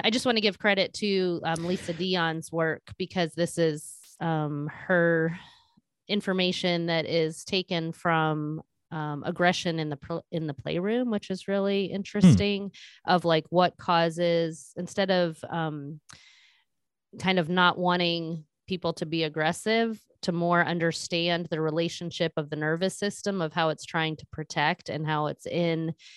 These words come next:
Speaker 1: this, um, defensive protective mode for a reason. And so as we are more congruent with our own brain and body, we are able to feel more safe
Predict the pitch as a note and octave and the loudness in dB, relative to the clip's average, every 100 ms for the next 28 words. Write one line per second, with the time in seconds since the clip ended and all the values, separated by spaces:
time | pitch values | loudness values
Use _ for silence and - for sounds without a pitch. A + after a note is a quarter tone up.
0 | - - E3 F3 - - _ E3 D#3+ D3+ | -20 -6 2 2 2 -12 _ -8 -6 -6
1 | C#3 - E3+ D#3+ - F#3 F3+ - E3 - | -8 -4 -4 -4 0 0 0 0 -2 -2
2 | D#3+ - D#3+ - D#3 D3+ D3+ D3 E3+ G3 | -6 -2 -4 -2 -4 -2 0 2 2 0
3 | - D#3 C#3+ D3+ E3+ G#3 A3+ B3 B3+ _ | -2 0 0 -2 -2 0 0 -2 -4 _
4 | _ _ _ _ - E3+ D#3+ D3+ - E3+ | _ _ _ _ -2 0 0 -2 -2 2
5 | D#3+ D3+ D3+ D3 - D#3+ E3+ E3+ - E3 | 4 4 2 -2 -4 0 2 2 -2 -4
6 | D#3+ D#3+ D#3 D#3+ E3+ E3 E3+ F3+ D#3+ D3 | 0 2 0 0 0 0 -2 -10 -10 -4
7 | E3 F3 G#3+ A3 E3+ F3 E3 D#3 - E3+ | 2 4 4 2 0 2 2 2 0 -2
8 | E3 D#3 - D#3 D#3+ E3+ D#3+ D3 C#3 C#3+ | -2 -4 -2 0 0 -2 -4 -2 0 0
9 | E3+ A3 B3+ - _ _ _ _ _ F3+ | 0 -2 -4 -10 _ _ _ _ _ -4
10 | F3+ F#3 E3+ D#3+ D3+ _ _ _ _ - | 2 4 4 4 0 _ _ _ _ -2
11 | F3+ E3+ F3 - E3 - E3+ E3 D#3 C#3+ | -2 0 -2 -4 -8 -4 -4 -2 -4 -6
12 | - - D3 E3+ A#3 - | -6 -2 0 0 -2 -8